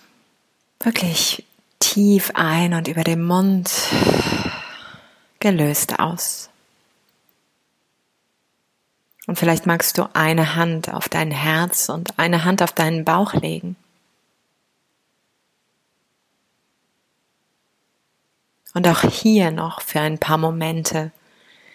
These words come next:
diesen Atem beobachten, wie der Atem dein Herz, deinen Brustkorb, deine Lungen weitet, wie der Bauch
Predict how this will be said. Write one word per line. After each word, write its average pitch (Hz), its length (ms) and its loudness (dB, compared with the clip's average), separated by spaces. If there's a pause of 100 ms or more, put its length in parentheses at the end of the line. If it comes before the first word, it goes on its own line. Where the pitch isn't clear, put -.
(380)
diesen 160 260 0 (120)
Atem 156 500 2
beobachten, 160 840 0 (1700)
wie 165 80 -8
der 147 240 0
Atem 156 640 0 (680)
dein 147 220 -6
Herz, 165 680 2
deinen 170 280 -6
Brustkorb, - 800 -2 (120)
deine 170 260 -2
Lungen 175 500 2
weitet, 170 800 -2 (2000)
wie - 80 -16
der 156 140 0
Bauch 175 800 0